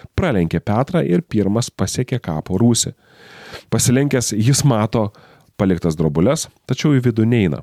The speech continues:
Netrukus iš paskos atbėgo ir Simonas Petras. Jis įėjo į rūsį ir mato paliktas drobules ir skarą,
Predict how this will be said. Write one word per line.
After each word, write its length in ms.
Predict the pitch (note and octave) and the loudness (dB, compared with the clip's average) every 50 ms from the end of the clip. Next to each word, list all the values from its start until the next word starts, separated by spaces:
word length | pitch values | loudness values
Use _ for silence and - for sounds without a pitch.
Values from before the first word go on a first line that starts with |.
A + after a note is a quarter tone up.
| - _ _ _ _ _ - - - - - | -12 _ _ _ _ _ -20 -20 -16 -6 -4
Netrukus 400 | A2+ G#2+ - E3 E3+ - E3 C#3+ | -2 0 0 0 0 0 0 0
iš 120 | A#2+ G#2 - | 0 -2 -2
paskos 380 | - A2+ G#2+ A2+ - - A#2 - | -2 -2 -2 0 -2 -2 -2 -2
atbėgo 460 | A#2 F#2+ E2+ F2 F#2+ G2 F#2+ F#2 F#2+ E2 | -2 -2 0 2 2 2 2 2 0 2
ir 140 | F#2+ F#2 E2+ | 0 0 -2
Simonas 480 | - - - E2+ D#2 D#2 D#2+ D#2 - | -2 -4 -4 -2 -2 -2 -2 -2 -4
Petras. 480 | - - G#2+ G2 F#2+ F2 - - D#2 - - _ - - - | -4 -2 0 0 0 -2 -4 -6 -10 -12 -14 _ -20 -8 -2
Jis 240 | F#2+ G2+ G2 - - | 0 0 0 0 0
įėjo 540 | - F#2 F2+ D#2 E2+ F#2+ A2+ C3 B2+ A2 F2+ | 0 2 2 4 4 4 4 2 2 4 4
į 60 | F2 E2+ E2 | 4 4 2
rūsį 320 | F2 G2+ A2+ - - - C#3 C#3+ | 2 0 0 0 0 0 2 4
ir 80 | C#3+ C#3+ | 4 4
mato 400 | C#3 C3+ A#2+ G#2 E2+ - - - | 4 4 2 0 0 -2 -4 -6
paliktas 480 | - - G#2+ G#2+ F#2 E2+ - D#2 D#2 F2+ | -4 -2 0 0 0 0 -2 -6 -4 -2
drobules 460 | E2 E2 D#2 D#2+ D#2+ G2+ B2+ - - | -2 0 0 2 2 2 0 0 -2
ir 120 | C#3 B2+ - | -4 -4 -4
skarą, 480 | - - - - E3 C3 F#2 E2 D2+ | -4 -4 -2 0 0 0 0 -2 -4